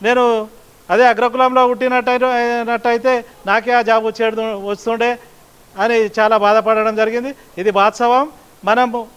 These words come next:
అనుకుంటున్నాం దాని, దానివల్ల మనకు నష్టం లేదని, కానీ పెద్ద ఎత్తున మన బీసీ కుల-, బీసీలం అందరం కూడా నష్టపోతున్నాం. ఈ, ఈ పోరాటాన్ని గిట మనం ఏ వెనుకడుగు వేసినట్టయితే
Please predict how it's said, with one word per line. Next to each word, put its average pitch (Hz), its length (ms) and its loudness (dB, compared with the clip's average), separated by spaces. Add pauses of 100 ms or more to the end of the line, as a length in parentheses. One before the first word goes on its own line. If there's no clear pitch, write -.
(100)
అనుకుంటున్నాం 247 640 0 (300)
దాని, 226 280 2
దానివల్ల 226 420 2
మనకు 233 220 0
నష్టం 233 340 -2
లేదని, 226 360 0 (260)
కానీ 214 140 0
పెద్ద 208 220 -2
ఎత్తున 254 320 0
మన 233 140 0
బీసీ 226 320 -6
కుల-, 226 300 -2
బీసీలం 233 400 -2
అందరం 233 300 0
కూడా 240 260 2 (300)
నష్టపోతున్నాం. 233 600 -2 (360)
ఈ, 226 220 -8 (200)
ఈ 208 180 -8 (520)
పోరాటాన్ని 247 540 2
గిట 240 200 -4 (540)
మనం 226 400 -2 (280)
ఏ 214 320 0 (520)
వెనుకడుగు 233 500 0
వేసినట్టయితే 220 840 0